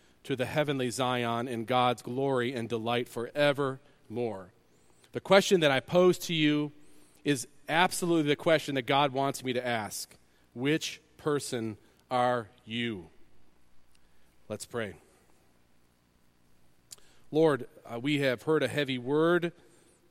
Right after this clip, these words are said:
but it's your word, and so we trust it, and we know it to be true. Lord, I pray that you would comfort your redeemed, that we would be overwhelmed with thankfulness for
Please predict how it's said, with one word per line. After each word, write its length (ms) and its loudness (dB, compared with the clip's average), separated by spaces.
but 140 0
it's 160 -6
your 180 0
word, 300 -6
and 120 -10
so 180 -6
we 240 -6
trust 380 -6
it, 200 -14
and 120 -10
we 80 -4
know 200 -2
it 80 -8
to 60 -12
be 120 -14
true. 380 -8
Lord, 180 0
I 80 0
pray 200 -2
that 180 -6
you 80 -6
would 100 -8
comfort 600 -2
your 400 0
redeemed, 760 -4
that 140 -4
we 140 -2
would 160 -4
be 200 -6
overwhelmed 960 0
with 200 -6
thankfulness 600 -4
for 320 -6